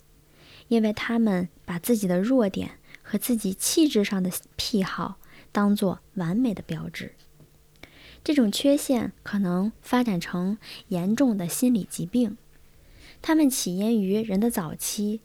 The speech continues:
那是最容易弄乱的一个时期。一条道路受阻，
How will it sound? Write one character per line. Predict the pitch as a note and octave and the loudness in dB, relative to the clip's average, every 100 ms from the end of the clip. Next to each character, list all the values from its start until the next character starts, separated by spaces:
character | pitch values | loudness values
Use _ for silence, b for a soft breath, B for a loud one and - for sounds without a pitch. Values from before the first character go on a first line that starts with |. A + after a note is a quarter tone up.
| _ _ | _ _
那 | B3 | -4
是 | G#3+ A3+ | 0 2
最 | C#4+ | 4
容 | A#3+ F#3 | 4 4
易 | G3+ F#3+ | 2 2
弄 | A3 A3 | 2 2
乱 | A#3 C4+ A#3 | 2 2 0
的 | F3+ F3 | -2 -4
一 | F#3 | -8
个 | F#3 | -4
时 | E3+ - E3+ | -4 -4 -8
期。 | - - F#3 G3+ B B B B B | -8 -6 -6 -8 B B B B B
一 | D4 | 0
条 | C4 F#3+ | 2 0
道 | F#3 G3+ F3+ | -2 0 0
路 | F3+ | 0
受 | - G3+ F3+ | 0 -2 -2
阻， | - A3+ | -6 -10